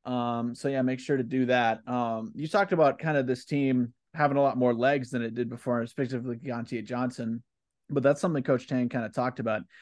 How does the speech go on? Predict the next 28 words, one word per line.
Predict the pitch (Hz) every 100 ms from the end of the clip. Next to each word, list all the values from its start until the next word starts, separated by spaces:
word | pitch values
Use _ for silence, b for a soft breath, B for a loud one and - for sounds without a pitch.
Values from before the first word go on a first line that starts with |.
| B B
in | 135
his | 127
post-game | - 139 131 139 113
press | 113 131 123
conference, | 120 113 113 -
that | 120 120
he |
shortened | 117 - 147 143 151
practice, | - 139 131 139 127 131 - b b b
gave | 135 139
the | 151
guys | 147 139
the | 123
rest | 123 131 135
they | 131
needed, | 120 131 117 110 -
'cause | 120
it | 123
was | 117
obvious | 117 135 135 120 127
in | 117
that | 110
Oklahoma | 113 117 107 120 113
game | 110 110
we | 117
didn't | 110
have | 107 110
legs. | 110 107 104